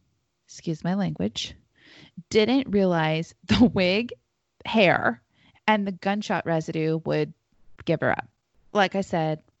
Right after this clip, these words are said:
nobody knows what Joanna did with the gun and the wig. And in the end, uh,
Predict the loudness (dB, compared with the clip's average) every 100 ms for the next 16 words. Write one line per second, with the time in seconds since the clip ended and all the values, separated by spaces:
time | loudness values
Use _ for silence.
0 | _ -10 -4 0 2 2 -2 -2 -2 -4
1 | -4 -8 -12 -16 -6 -6 -4 -2 -2 -2
2 | -2 -2 -2 -4 -6 -4 -6 -2 0 2
3 | 0 -2 -2 0 0 0 2 2 -2 -6
4 | -18 _ _ _ -20 -20 -6 -2 2 2
5 | 0 -2 0 0 0 0 -2 -4 -8 _
6 | -4 0 0 0 0